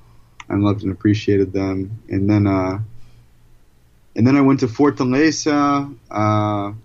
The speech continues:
I think I went there for, for a non, uh, ayahuasca motive. You know, I had to, you know, do some paperwork or see somebody,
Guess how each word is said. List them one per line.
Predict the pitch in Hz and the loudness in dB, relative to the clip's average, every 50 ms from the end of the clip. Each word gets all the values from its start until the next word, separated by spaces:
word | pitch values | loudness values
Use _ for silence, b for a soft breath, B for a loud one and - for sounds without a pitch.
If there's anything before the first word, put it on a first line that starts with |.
| _ - | _ -6
I | 110 | -4
think | 104 131 170 - | -2 -2 -2 0
I | 185 147 | 0 0
went | 131 131 131 127 | 2 2 0 2
there | - 117 113 107 | 2 2 2 0
for, | 107 - - 110 107 104 98 95 | 0 -2 0 0 2 2 0 0
for | - 110 107 | -2 -2 0
a | 104 | 2
non, | 104 110 113 113 113 113 113 113 110 110 107 104 107 - - - | 2 2 4 4 4 4 4 2 2 2 0 -2 -4 -8 -10 -10
uh, | 101 101 98 98 98 95 95 - - - - _ _ _ - - _ _ _ - | -8 -6 -6 -6 -6 -8 -8 -10 -12 -18 -20 _ _ _ -20 -20 _ _ _ -2
ayahuasca | 113 113 110 107 107 104 110 110 107 - - - 107 | 0 2 2 2 2 0 0 0 0 -2 -4 -6 -6
motive. | 98 98 101 101 101 101 98 87 | -4 -4 -6 -4 -2 -2 -2 -2
You | 92 | -4
know, | 92 95 | -8 -10
I | 98 | -10
had | 98 - - | -10 -10 -10
to, | 95 95 92 - - - _ _ - - - - - - | -10 -12 -12 -14 -20 -20 _ _ -20 -20 -20 -18 -10 -6
you | 98 101 | -4 -2
know, | 98 | -2
do | 92 104 | 0 -2
some | 101 - 101 | -2 -2 -2
paperwork | 107 113 113 110 113 117 107 104 104 104 104 104 101 98 - - | 0 2 2 4 4 2 2 2 2 2 2 0 -2 -2 -4 -6
or | - | -6
see | - - - 113 | -4 -2 0 0
somebody, | 107 - 110 104 101 101 101 95 98 98 95 95 | 0 0 -2 -2 -2 0 0 0 2 0 0 -2